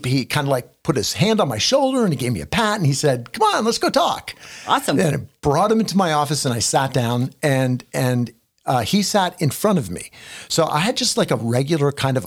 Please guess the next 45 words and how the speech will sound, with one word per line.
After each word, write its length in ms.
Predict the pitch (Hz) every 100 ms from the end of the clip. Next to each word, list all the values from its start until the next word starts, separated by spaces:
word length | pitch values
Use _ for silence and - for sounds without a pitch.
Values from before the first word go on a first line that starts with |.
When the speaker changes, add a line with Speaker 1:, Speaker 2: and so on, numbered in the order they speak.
| -
Speaker 1:
office 320 | 92 104 113
desk. 320 | - 160 -
Speaker 2:
Mm-hmm. 320 | 151 120 131 127 -
Speaker 1:
Not, 260 | 226 240 233
not, 200 | 180 185
there 120 | 165
was 100 | 190 165
nothing 240 | 170 151
fancy. 440 | - 151 139 - 92
I 20 |
mean, 160 | 113
I 40 | 120
didn't 180 | 165 151
have 140 | 113
any, 220 | 98 90 - _
we 120 | - 147
didn't 120 | 123
have, 140 | 113
like, 160 | 90 87
lots 240 | 107 110 -
of 60 |
money. 200 | 85 92
I 40 | 104
wasn't 200 | 123 135
Speaker 2:
Right. 60 | 123
Speaker 1:
buying 320 | 123 123 101
cherry 400 | - 139 110 104
furniture 640 | - 110 101 87 87 92
and, 100 | 123
Speaker 2:
Right. 160 | 147 -
Speaker 1:
and 120 | 117
all 140 | 98 98
of 60 |
that. 220 | 92 82 - - - -
But, 240 | 226 -
but 120 | 190 190
a, 220 | 170 180
a 40 |
regular 340 | 185 208 254 170
office 260 | 127 135
desk 220 | 196 196
and 100 | 254
the, 100 | 254 -
and 120 | 226
the, 180 | 277 226